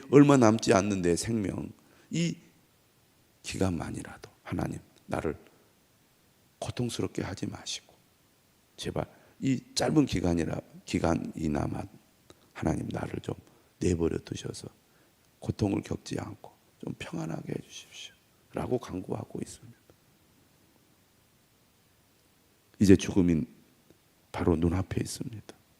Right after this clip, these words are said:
그러니 잠시만이라도, 그 때까지만이라도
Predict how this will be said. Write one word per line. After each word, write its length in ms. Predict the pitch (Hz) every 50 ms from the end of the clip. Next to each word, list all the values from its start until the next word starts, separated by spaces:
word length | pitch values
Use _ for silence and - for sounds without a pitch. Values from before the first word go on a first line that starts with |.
| _ _
그러니 340 | - - 143 139 131 127 - - - - - - _ _ _ _ _ _ _ _
잠시만이라도, 960 | - - - - 101 95 - - 85 - - - - - - - - - - - _ _ _ _ _ _ _ _ _ _ _ _ _ _ _ _ _ _
그 120 | - - 139 - - - - _ - _ _ _ _
때까지만이라도 1000 | - 139 - - - 127 113 - 120 - - - - - - - - - -